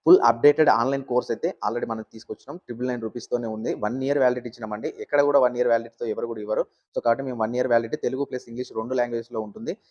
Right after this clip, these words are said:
ఇక మన మిత్రులు చాలా మంది కూడా రైల్వే, ఆ, చరిత్రలోనే దాదాపుగా పోయినసారి ఎన్టీపీసీ గ్రూప్ డి నోటిఫికేషన్ సంబంధించి ఒక వెయ్యి మంది పైగా మన ఛానల్ చూసి ఇన్స్పైర్ అయ్యి వాళ్ళు జాబ్ కొట్టడం జరిగింది. అందులో కొంతమంది ఫొటోస్ అయితే ఇక్కడ తీసుకోవడం జరిగింది. ఇంకా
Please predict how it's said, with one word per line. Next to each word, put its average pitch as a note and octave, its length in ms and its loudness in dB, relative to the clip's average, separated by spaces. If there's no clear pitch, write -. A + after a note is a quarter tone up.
ఇక C3 120 -2
మన B2+ 140 2
మిత్రులు D#3 420 -2
చాలా C3+ 240 4
మంది C#3 220 -2
కూడా C3 200 2
రైల్వే, B2 360 2
ఆ, A2 80 -2
చరిత్రలోనే B2+ 580 -4
దాదాపుగా B2+ 380 6
పోయినసారి C3 460 2
ఎన్టీపీసీ B2+ 460 -2
గ్రూప్ B2 240 -2
డి B2+ 60 2
నోటిఫికేషన్ A#2+ 460 -4
సంబంధించి A#2 420 -2
ఒక A#2 120 -8
వెయ్యి A#2+ 220 2
మంది C#3+ 220 0
పైగా C3 240 4
మన B2 160 -2
ఛానల్ A#2+ 280 -2
చూసి B2 240 -12
ఇన్స్పైర్ A#2 300 -4
అయ్యి B2 100 0
వాళ్ళు A2+ 200 -2
జాబ్ G#2 180 2
కొట్టడం A2 260 -8
జరిగింది. G#2+ 300 -4
అందులో B2 220 -2
కొంతమంది A#2+ 580 -4
ఫొటోస్ A#2+ 320 -6
అయితే A#2 120 -14
ఇక్కడ G#2+ 160 -6
తీసుకోవడం A2 360 -12
జరిగింది. G#2+ 300 -6
ఇంకా C#3+ 180 0